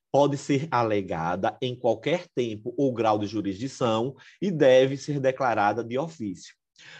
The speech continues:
Aqui, Maria, muita atenção, porque, ó, não é que ela pode, ela deve ser declarada, declarada de ofício. E por que isso? Porque se ela é incompetência absoluta, esse juiz que é incompetente,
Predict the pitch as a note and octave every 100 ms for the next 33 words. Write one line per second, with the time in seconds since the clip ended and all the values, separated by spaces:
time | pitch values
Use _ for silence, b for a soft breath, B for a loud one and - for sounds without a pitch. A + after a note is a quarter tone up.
0 | B - A#2+ - E3+ F3 C3+ A2 G#2 F#2
1 | F#2+ C3+ F3+ F3+ E3 B2+ - C3+ C3+ -
2 | D3 A#2+ C#3+ - B2 C3+ C#3+ D#3+ F3 -
3 | - B2 A2+ A#2 B2 A#2+ G#2+ C3+ D#3+ F3+
4 | D3+ E3 D3 D3 C#3+ C3 A#2+ A#2 A2+ -
5 | A#2+ B2+ A2+ A2 G#2+ A2 A#2 A#2+ G2+ -
6 | - G3+ A3 - B3+ G#3 A#2+ - G2 b
7 | b b - F3+ - - C4 A3+ F3+ D#3+
8 | D#3 D#3 D3 B2 A2+ A#2+ - A#2+ A2 A2+
9 | A2+ G#2 C3+ E3 D#3 F2+ - _ _ B
10 | B - G3+ G3+ G#3 A#3+ G#3+ D#3 D3 -
11 | D3+ C#3 C3 B2 A#2+ A2 G2+ G2 G2+ C#3+